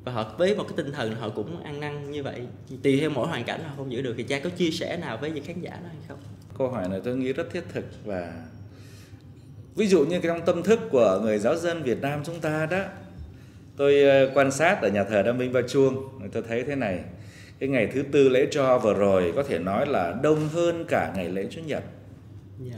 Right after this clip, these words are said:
Speaker 2: Cả hai thánh lễ buổi chiều không còn chỗ nào ngồi hết, ngồi hết ra hành lang, ngồi ra đường. Cái lòng đạo đức của người dân mình tốt lắm, tốt lắm. Nhưng mà vẫn còn một cái tâm thức là nếu không có đi lễ ngày thứ tư lễ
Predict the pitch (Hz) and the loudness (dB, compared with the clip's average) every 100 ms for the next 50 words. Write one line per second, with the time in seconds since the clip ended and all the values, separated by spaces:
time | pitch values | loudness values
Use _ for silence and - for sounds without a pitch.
0 | 107 101 85 80 113 110 170 175 175 180 | -4 0 0 -2 -8 -6 -2 -2 -2 -2
1 | 170 151 202 92 - 123 95 - 156 143 | 0 0 0 0 0 2 2 2 0 0
2 | 101 139 160 113 104 92 170 226 123 104 | -2 -2 -2 0 0 0 -2 -4 -4 -2
3 | 147 254 - 143 113 98 131 139 117 101 | 0 0 2 2 2 2 2 2 0 0
4 | 131 120 98 90 - - - - - - | -2 -2 -2 -6 -12 -16 -16 -18 -18 -18
5 | - - - - 110 120 160 139 113 104 | -18 -18 -18 -12 -8 -4 -4 -2 -2 -2
6 | 147 160 123 107 101 131 135 117 98 143 | -2 -2 -2 0 -2 -4 -4 -6 -6 -6
7 | 196 240 269 - - - - - 185 226 | -6 -8 -10 -16 -18 -20 -20 -14 -10 -10
8 | 269 - - - - - 196 185 160 185 | -10 -14 -20 -20 -18 0 4 6 6 6
9 | 226 180 151 147 214 202 190 240 208 156 | 4 4 4 4 2 2 4 4 4 4
10 | 202 214 196 196 202 196 190 180 214 160 | 4 2 2 2 4 6 6 6 4 2
11 | 175 208 196 185 180 | 0 0 2 4 2